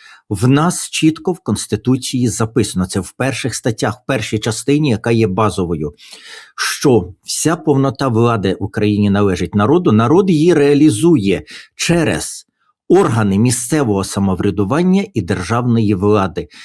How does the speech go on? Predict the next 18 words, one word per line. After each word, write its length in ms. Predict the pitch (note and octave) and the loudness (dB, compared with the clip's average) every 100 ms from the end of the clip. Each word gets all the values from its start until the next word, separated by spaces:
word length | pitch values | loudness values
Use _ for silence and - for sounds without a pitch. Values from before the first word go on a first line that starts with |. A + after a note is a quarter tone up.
| - _ - | -20 _ -2
Першим 560 | G3+ A3+ - A3+ A3 | 0 0 0 2 2
пунктом 640 | - F#3 F3 D#3+ - G#2 | 2 2 2 2 0 0
іде 280 | G#2+ G#2 F#3 | 0 0 0
органи 540 | G#3+ B2 D3 D3 F#3 D#3+ | 0 0 2 2 0 0
місцевого 460 | A2 - G#2 G#2 | -2 -2 -2 -2
самоврядування. 800 | - G#2 G#2+ G#2 A2 G2+ A2 A#2 - | -2 0 0 2 0 0 -2 -2 -2
Першим 760 | E3+ F3 D3 - - E3 A#2 | -2 -2 -4 -6 0 2 2
перед 460 | - C#3 D3+ F3 A#2 | 0 0 0 0 -2
державною 640 | A#2+ G2+ C3 B2+ C3 A#2 | -2 -2 -2 0 2 2
владою. 540 | G#2+ A#2+ A2+ G2 F#2 - - - - | 2 2 2 0 -2 -4 -12 -20 -4
Це 160 | D#3 | 0
ближче 420 | C#3+ D#3 F3 - D3+ | 4 4 4 2 0
до 120 | D3+ | 2
народу. 460 | D#3+ D#3+ A2 G#2+ | 2 2 2 2
Вони 460 | G#2+ C#3 C#3+ F#3+ E3+ | 2 2 4 2 2
за 260 | G#2 A#2 A#2 | 0 -2 -2
конституційним 1300 | - C3+ - D3+ C#3+ D3 - E3+ C#3 F#2+ F#2 D2 - _ _ _ - | -2 -2 0 -2 -2 -4 -2 0 0 0 -2 -4 -12 _ _ _ -4
розумінням 760 | C3+ G2+ B2 F#3 A3+ C3+ D#2+ | -2 2 2 4 4 2 0